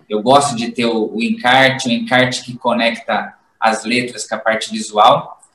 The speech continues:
só que é, a gente não pode negar o digital hoje, porque ao mesmo tempo que, que perdeu essa magia do álbum, de sentir o cheirinho, de abrir, você tem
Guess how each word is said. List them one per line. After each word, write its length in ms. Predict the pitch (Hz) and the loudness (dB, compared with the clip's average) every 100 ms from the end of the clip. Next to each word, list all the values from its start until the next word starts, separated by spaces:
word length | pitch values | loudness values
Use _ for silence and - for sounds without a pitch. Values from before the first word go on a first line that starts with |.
| _ _ | _ _
só 220 | - 127 | 0 2
que 200 | 123 151 | 2 4
é, 420 | 143 139 123 123 - | 6 6 4 0 -6
a 60 | 117 | 0
gente 180 | 123 127 | 0 0
não 120 | 170 | 0
pode 280 | 196 180 190 | 4 4 4
negar 400 | 156 135 120 120 | 2 4 6 4
o 100 | 120 | 4
digital 560 | 110 127 123 113 110 107 | 0 -4 0 2 2 2
hoje, 280 | 123 - 156 | -4 -6 -8
porque 360 | 165 160 - | -6 -4 0
ao 80 | 143 | 0
mesmo 380 | 143 143 151 151 | 2 -2 -4 -4
tempo 420 | 139 143 - 143 | -2 -2 -6 -14
que, 580 | - 135 127 113 101 - _ _ _ _ _ _ _ _ | -8 -2 0 0 -4 -12 _ _ _ _ _ _ _ _
que 220 | - 127 123 | -6 -6 2
perdeu 420 | 139 127 131 139 | 4 4 6 6
essa 180 | 135 127 | 4 2
magia 640 | 117 110 123 156 113 - | 2 2 2 2 2 -2
do 240 | - 107 98 | -8 -2 4
álbum, 560 | 127 135 120 107 101 | 6 6 4 0 -6
de 100 | 101 | -6
sentir 320 | - 113 107 127 | -6 -6 -6 -4
o 40 | |
cheirinho, 600 | - 104 110 143 120 107 | -4 -2 2 2 2 0
de 120 | 117 | -2
abrir, 580 | 107 101 120 175 - - _ _ _ _ _ _ _ - | -2 0 0 0 -2 -12 _ _ _ _ _ _ _ -4
você 360 | 123 127 147 | 0 0 0
tem 760 | 139 - 139 139 151 156 151 - | -2 0 2 4 4 0 -2 -8